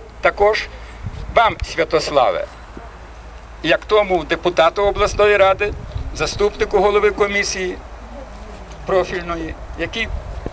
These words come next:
стратив тут трохи і нервів, і часу, щоби зрушити, так мовити, з мертвої точки цей процес порядкування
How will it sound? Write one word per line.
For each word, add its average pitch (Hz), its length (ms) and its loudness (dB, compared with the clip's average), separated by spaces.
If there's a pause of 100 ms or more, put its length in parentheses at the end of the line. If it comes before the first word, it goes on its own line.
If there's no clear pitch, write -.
(280)
стратив 202 500 2
тут 185 240 -2
трохи 185 360 2
і 156 120 0 (220)
нервів, 196 640 2
і 156 100 -2
часу, 202 640 4 (280)
щоби 190 300 2
зрушити, 214 760 4
так 135 240 -2
мовити, 135 320 -4
з 123 100 -8
мертвої 165 540 2
точки 165 540 2 (240)
цей 175 180 2
процес 175 460 2
порядкування 180 840 0